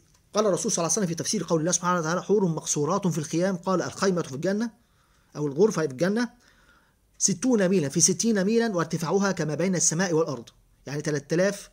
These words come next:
وستمية ميل مربع. وقال عليه الصلاة والسلام: "قصر النبي والشهيد به خمسة آلاف غرفة"، القصر الواحد فيه خمسة آلاف غرفة.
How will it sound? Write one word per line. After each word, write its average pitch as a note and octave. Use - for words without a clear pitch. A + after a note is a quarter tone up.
وستمية D#3+
ميل F#3
مربع. C3+
وقال G#3
عليه F#3+
الصلاة G#3
والسلام: G#3+
"قصر G3
النبي D#3+
والشهيد D#3
به E3+
خمسة F3+
آلاف F#3
غرفة"، D#3
القصر D#3
الواحد G3
فيه F#3+
خمسة F3
آلاف D3
غرفة. D3+